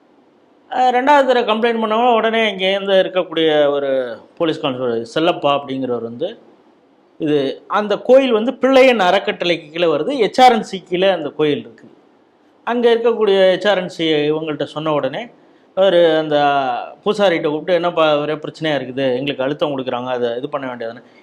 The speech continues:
"இல்லைங்க, அந்த, அந்த பகுதியில் இருக்க மக்கள் தான் வாங்கி கொடுத்துருக்காங்க, நம்ம கோயில்து கூட அது கிடையாது, அஹ், அப்படி தான் நம்ம பயன்படுத்திட்டு இருக்கோம், அதுவும் ஒலி குறைவா தான் நம்ம வச்சு பார்த்துட்டு இருக்கோம்." அப்படிங்கிறப்ப, "இல்ல, இல்ல, ரொம்ப அழுத்தமா இருக்குன்னு" சொல்லி அந்த ஹெச் ஆர் என் சிலேருந்து ஒரு அதிகாரி வந்து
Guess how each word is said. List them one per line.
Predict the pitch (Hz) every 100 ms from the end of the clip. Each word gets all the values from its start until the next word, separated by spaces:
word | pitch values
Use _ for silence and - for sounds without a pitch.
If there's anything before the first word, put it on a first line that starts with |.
| -
"இல்லைங்க, | 208 190
அந்த, | 185 165 143 135 131 123
அந்த | 135 143
பகுதியில் | 151 208 220
இருக்க | 185 170
மக்கள் | 151 147 - 202
தான் | 185
வாங்கி | 170 160 151
கொடுத்துருக்காங்க, | 143 139 143
நம்ம | 147 135 -
கோயில்து | 185 202 175
கூட | 147 165
அது | 156 143
கிடையாது, | 139 156 131 110 - _ _ _ _ _ _ _ _ -
அஹ், |
அப்படி | 202 220 196 208
தான் | 220
நம்ம | 214 185 165
பயன்படுத்திட்டு | 170 180 175 156
இருக்கோம், | 151 156 262
அதுவும் | 240 226
ஒலி | 220 233
குறைவா | 240 208 220 214 196
தான் | 214
நம்ம | 190
வச்சு | 170 165
பார்த்துட்டு | 170 175 175
இருக்கோம்." | 160 139 143 139 131
அப்படிங்கிறப்ப, | 139 135 117 190 262 - _ _ _ _ _ _ _ -
"இல்ல, | 170
இல்ல, | 175 160 165
ரொம்ப | 151 160 147
அழுத்தமா | 156 160 156
இருக்குன்னு" | 147 131 156
சொல்லி | 135 147 294 - _ _ _ _ _ -
அந்த | 147 143
ஹெச் | 147 240
ஆர் | 240
என் | 214
சிலேருந்து | 202 202 208
ஒரு | 208 170
அதிகாரி | 165 190 185 160
வந்து | 156 156 240 262